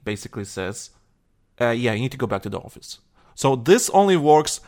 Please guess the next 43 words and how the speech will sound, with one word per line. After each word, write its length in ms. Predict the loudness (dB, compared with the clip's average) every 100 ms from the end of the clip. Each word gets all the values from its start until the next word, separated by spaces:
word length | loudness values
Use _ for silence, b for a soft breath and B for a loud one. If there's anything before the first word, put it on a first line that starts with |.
| _
for 360 | 2 2 2 _
higher, 580 | -14 0 4 4 2 -6 _ _ -4
only 260 | -2 -2
for 180 | -4 -4
the 80 | -4
h-, 140 | -6 -14 -10
peop-, 240 | -8 -8
for 160 | -6 -6
the 80 | -4
seniors, 480 | -4 0 0 0
only 160 | -2 -2
for 100 | -2
the 80 | -4 -2
high 220 | -2 -2
people, 380 | -4 -10 -10 -8
like, 200 | -8 -8 -6
really 320 | 0 0 0
high 260 | -4 -8
people. 440 | -8 -10 -12 -14 -20 B -20 -8
Like, 200 | -8 -8 B
Oh, 140 | -2 0
you 100 | 0
can 200 | -4 0
work 200 | -2 -2
for 280 | -4 -2
us, 140 | -4 -6
you 60 | -6
can 180 | -4
work 160 | -4 -6
from 180 | -6 -4
home, 280 | -4 -4 -6
but 180 | -4
if 160 | -4 -2
you're 180 | 0 0
a, 220 | -2 -6
just 220 | -8 -6
a 40 | -6
low 320 | -2 -2 -2
three 220 | -4 -8
D 140 | -6
designer 560 | -8 -6 -6 -4 -6 -8
or, 440 | -4 -2 -2 -4 -6 B B B B B B B _ -6
uh, 420 | -4 -2 -2 -4